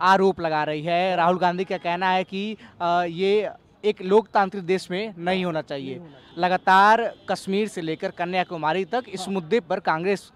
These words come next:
Speaker 1: के कार्यकर्ता जो हैं,
Speaker 2: हाँ।
Speaker 1: वो प्रदर्शन कर रहे हैं और समाजवादी पार्टी के जो राष्ट्रीय अध्यक्ष अखिलेश यादव हैं,
Speaker 2: हाँ।
Speaker 1: उन्होंने भी क्या है कि
Speaker 2: हाँ।
Speaker 1: इस तरह की चीज़ें लोकतांत्रिक देश में नहीं होनी चाहिए।
Speaker 2: नहीं होनी चाहिए, बिल्कुल नहीं होनी चाहिए। डेमोक्रेसी में सबको अपनी बात कहने का हक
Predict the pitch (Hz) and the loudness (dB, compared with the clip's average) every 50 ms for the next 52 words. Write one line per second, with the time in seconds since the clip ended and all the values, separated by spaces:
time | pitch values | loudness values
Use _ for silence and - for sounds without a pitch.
0 | _ _ - 180 - 185 170 165 165 - 170 156 - - 208 190 160 156 135 131 | _ _ -12 -6 0 0 0 0 0 -2 -4 -6 -2 0 0 0 0 -2 -4 -4
1 | 165 220 - - 170 165 160 - - 190 190 175 196 170 185 196 - 254 247 240 | -6 -8 -10 -12 -18 -18 -12 -6 -4 -4 -2 -2 -2 -2 -4 -4 -4 -4 -4 -2
2 | 247 247 240 269 269 269 294 320 302 254 - 233 226 240 240 202 233 226 208 233 | -2 0 0 0 0 2 4 4 4 4 2 4 4 4 4 4 2 0 0 0
3 | - - 214 202 170 233 190 - 226 220 226 240 240 - - - - 180 180 190 | -2 0 0 0 -2 -6 -6 -2 0 2 2 2 0 -4 -8 -12 -6 0 2 2
4 | 185 185 - - 233 220 175 208 202 - 202 - 208 214 - - 190 170 180 185 | 2 2 0 -2 -2 -2 -2 -2 -4 -6 -4 -4 -4 -4 -2 2 2 2 4 4
5 | 226 196 156 160 185 - - - - - 170 233 247 285 285 311 294 285 277 - | 2 0 0 -2 -6 -8 -14 -20 -12 -6 -2 2 2 4 4 4 2 0 0 2
6 | 262 262 247 254 269 285 269 - - 277 294 294 277 294 - - 247 233 247 208 | 4 6 8 8 8 6 4 0 -2 -2 -2 0 -2 -2 0 0 0 0 0 -4
7 | 254 233 - 240 233 196 262 269 240 240 226 - - 214 208 202 226 208 185 208 | -6 -6 -6 -6 -6 -2 -2 0 0 0 0 2 2 0 0 0 -2 -4 -2 -2
8 | 202 - 202 190 180 196 190 175 143 135 135 - 131 110 110 170 170 175 170 151 | -2 -2 -4 -4 -2 -2 -2 -2 -4 -6 -10 -12 -14 -16 -14 -14 -14 -12 -14 -14
9 | 143 127 123 117 - 135 123 120 131 165 156 185 196 185 - 226 202 190 185 170 | -16 -18 -20 -20 -20 -20 -20 -20 -16 -10 -10 -10 -10 -8 -10 -10 -10 -10 -10 -12
10 | 165 170 175 170 - 170 156 156 175 208 254 285 _ _ _ - - - _ _ | -12 -12 -14 -14 -14 -14 -14 -12 -12 -12 -14 -14 _ _ _ -20 -20 -20 _ _
11 | - - 151 - 120 180 165 - 180 185 - - 208 214 240 277 - - 185 170 | -20 -16 -14 -14 -12 -14 -14 -12 -12 -14 -12 -12 -14 -12 -12 -12 -12 -12 -14 -12
12 | - 220 208 196 - 202 196 180 180 185 - - - 156 151 170 190 190 - 180 | -10 -10 -10 -10 -12 -14 -10 -10 -10 -10 -10 -14 -16 -16 -14 -14 -14 -12 -14 -14
13 | - - 165 | -14 -14 -18